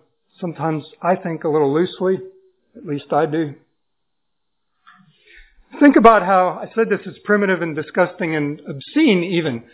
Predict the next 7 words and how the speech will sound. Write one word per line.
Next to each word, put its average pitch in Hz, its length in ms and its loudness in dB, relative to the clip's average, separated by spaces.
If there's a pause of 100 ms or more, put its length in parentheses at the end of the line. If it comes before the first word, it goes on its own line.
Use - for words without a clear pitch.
(380)
like, 190 360 0 (1500)
people, 127 560 -8
modern 190 360 4
people 214 380 -4
actually 170 360 -2
doing 160 460 2
that. 113 280 -6